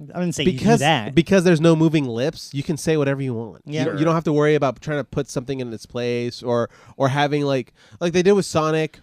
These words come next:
Speaker 2: or they did
Speaker 3: Yeah.
Speaker 2: with, with Vin Diesel and Groot, where you have
Speaker 1: Yeah.
Speaker 2: to worry about facial features or anything. No, he's an animatronic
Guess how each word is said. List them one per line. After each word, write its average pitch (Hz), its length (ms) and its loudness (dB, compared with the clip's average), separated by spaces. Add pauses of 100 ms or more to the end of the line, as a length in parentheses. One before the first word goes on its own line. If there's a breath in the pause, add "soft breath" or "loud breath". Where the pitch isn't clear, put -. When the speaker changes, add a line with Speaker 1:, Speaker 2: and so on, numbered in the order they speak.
(160)
Speaker 2:
or 165 160 4
they 165 100 6
did 165 180 2
Speaker 3:
Yeah. 139 380 4
Speaker 2:
with, 147 120 2
with 120 100 -2
Vin 151 160 2
Diesel 147 320 2
and 120 120 -2
Groot, 135 360 2
where 127 100 -4
you 127 100 -2
have 127 120 0
Speaker 1:
Yeah. 135 60 -2
Speaker 2:
to 139 60 0
worry 127 200 2
about 123 200 0
facial 127 400 -4
features 135 400 -4
or 135 80 -4
anything. 151 360 -4
No, 175 140 -2
he's 160 180 -4
an 170 160 -4
animatronic 123 600 -8